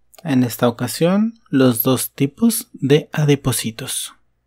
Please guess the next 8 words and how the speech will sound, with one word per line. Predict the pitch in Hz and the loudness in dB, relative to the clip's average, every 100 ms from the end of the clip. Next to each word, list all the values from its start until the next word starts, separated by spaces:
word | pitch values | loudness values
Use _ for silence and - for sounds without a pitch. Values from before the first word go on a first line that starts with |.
| _ _ _ _ _ _ _ _ _ _ _ _ _ _ - - _ _ _ _ _ _ _ _ _ _ | _ _ _ _ _ _ _ _ _ _ _ _ _ _ -20 -20 _ _ _ _ _ _ _ _ _ _
Los | 214 202 196 196 - | 6 8 8 6 6
adipocitos | 202 190 - 185 226 254 240 | 6 6 6 2 4 4 6
son | 262 226 | 8 8
células | - 180 180 185 190 190 | 6 4 6 6 6 4
especializadas | - 156 - 147 135 - 156 160 - | 4 4 6 4 4 6 6 6 4
en | 156 | 4
contener | 143 117 127 127 123 - _ | 4 4 4 4 2 -2 _
lípidos. | - 156 160 147 131 - - | 0 2 4 2 2 -6 -10